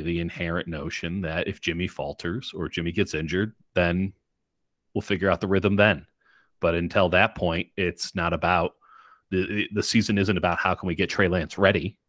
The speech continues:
They're not a bad team. They're a team that wants to win the Super Bowl. So it's how can we use Trey Lance as a weapon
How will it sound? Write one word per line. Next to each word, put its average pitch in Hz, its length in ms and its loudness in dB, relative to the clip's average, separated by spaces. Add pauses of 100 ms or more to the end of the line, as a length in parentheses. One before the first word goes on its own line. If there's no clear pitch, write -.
(140)
They're 92 80 0
not 90 160 2
a - 20 -6
bad 87 300 0
team. 95 320 -6
They're 98 100 2
a 92 40 0
team 101 160 -2
that 101 60 -2
wants 101 180 -2
to - 40 -4
win 104 80 0
the 107 60 0
Super 139 220 -4
Bowl. - 180 -12
So 90 180 0
it's 85 120 -4
how 98 160 4
can 98 140 -2
we 92 100 0
use 87 260 0
Trey 92 240 -2
Lance 87 320 -2
as 90 80 -10
a 82 40 -4
weapon 82 460 0